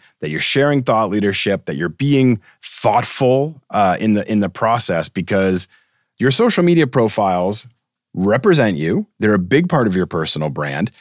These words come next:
And it could very well be one of those things that is keeping you from getting interviews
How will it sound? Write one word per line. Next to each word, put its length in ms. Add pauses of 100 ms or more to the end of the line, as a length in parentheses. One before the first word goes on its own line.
(280)
And 80
it 140
could 180
very 320
well 220
be 100
one 160
of 60
those 160
things 340
that 80
is 160
keeping 460
you 120
from 200
getting 340
interviews 640